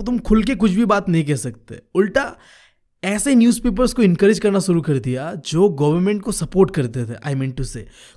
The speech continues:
कॉलोनियल गवर्नमेंट को सपोर्ट करते थे। उन टाइप के न्यूज़पेपर पब्लिकेशंस को सपोर्ट करना शुरू कर दिया। देखो, यहाँ तक भी ठीक ही था, फ्रीडम था, थोड़ा मोड़ा रिस्ट्रिक्शन हुआ करता था, but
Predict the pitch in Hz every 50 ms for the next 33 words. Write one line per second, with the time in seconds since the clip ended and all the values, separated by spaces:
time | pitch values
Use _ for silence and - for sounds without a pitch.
0 | _ - 175 180 208 233 247 262 269 269 254 196 185 185 185 180 190 185 180 190
1 | 208 - 180 147 - 202 202 151 - 160 143 120 123 131 123 131 147 - - _
2 | _ _ _ - 254 277 294 294 - - 202 214 196 202 - - 226 214 175 156
3 | 165 165 - - 196 175 165 196 196 180 - 151 139 147 151 147 165 170 - -
4 | 185 180 - - 175 170 - _ _ _ _ _ - - 214 175 190 240 240 -
5 | 214 202 190 185 147 156 147 135 123 123 120 113 107 113 110 - - - _ _
6 | _ _ - 269 262 240 196 165 160 180 175 180 220 202 196 214 240 190 - -
7 | - 175 165 196 226 - 208 190 202 - - - 180 180 180 196 208 208 - 185
8 | 185 196 208 202 202 - _ _ - 175 185 196 202 196 190 190 190 180 180 165
9 | - - 185 180 180 - 180 160 151 147 151 180 185 190 165 165 147 143 151 143
10 | 135 135 139 - _ _ _ _ - - - - _ - 127 143 180 185 139